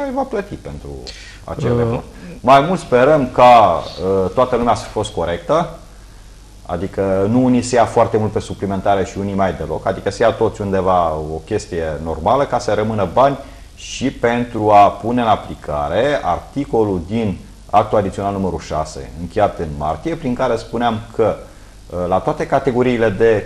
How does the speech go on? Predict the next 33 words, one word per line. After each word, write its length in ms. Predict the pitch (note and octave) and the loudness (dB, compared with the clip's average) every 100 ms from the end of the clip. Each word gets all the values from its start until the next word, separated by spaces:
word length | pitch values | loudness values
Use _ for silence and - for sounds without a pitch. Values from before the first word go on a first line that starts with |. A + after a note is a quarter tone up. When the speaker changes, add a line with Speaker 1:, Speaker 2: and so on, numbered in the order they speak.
| - | -2
Speaker 1:
colegi, 640 | F#2+ E2+ E2 D2+ - - - - - - | 0 0 -2 -6 -10 -18 -20 -20 -20 -8
de 80 | - | -6
salariați, 800 | - F#2+ E2+ - C2 F#2+ - - - - - - G#2 | 0 2 2 -4 -6 -6 -6 -16 -20 -20 -20 -12 -2
ă, 380 | A2 A2+ A2 G2+ | 2 4 4 0
cei 200 | - D#3+ | -2 -4
cu 80 | D#3+ - | -4 2
clasele 400 | C#3 C#3+ B2 A2 | 4 4 0 -2
cele 220 | - B2+ | 0 0
mai 140 | A#2+ B2 | 0 -2
mici 200 | C#3+ - - | -4 -4 -2
trebuie 340 | C3 B2+ C3+ | 0 2 0
să 80 | A#2+ | -2
ridicați 420 | A2 A2+ C#3+ C3 | -8 -2 0 -2
până 260 | - C3 B2 | -4 -4 -2
la 420 | B2 B2 B2 A2 | 2 4 4 2
douăzeci 240 | G#2+ A2 A2 | 0 0 0
și 60 | |
șase 200 | A2 - | -4 -4
din 160 | F2+ F2+ | -4 -4
grilă. 260 | E2+ D2+ - - - - - - - - | -4 -8 -12 -18 -20 -20 -20 -20 -20 -12
Ceea 140 | - F#2 | -6 -2
ce 140 | A#2 | -4
spuneam 400 | - G#2 A2+ A2+ | -4 0 2 2
noi 180 | A2+ G#2+ | 2 2
atunci 300 | G2 G#2+ - | 2 -2 -6
în 80 | F2+ | -8
timpul 240 | G#2 F#2 | -6 -6
negocierii, 520 | F2+ F2+ F2 A#2+ G2 | -4 -4 -6 -6 -6
ca 220 | - G2+ | -4 -4
să 140 | G2+ F2+ | -4 -4
eliminăm 440 | F2 F#2+ A#2 A#2+ A2 - | -2 -2 -2 -2 -6 -2
primul 340 | B2 A2+ F#2+ | 0 0 -4
sfert 500 | - - C3 - | -6 0 0 0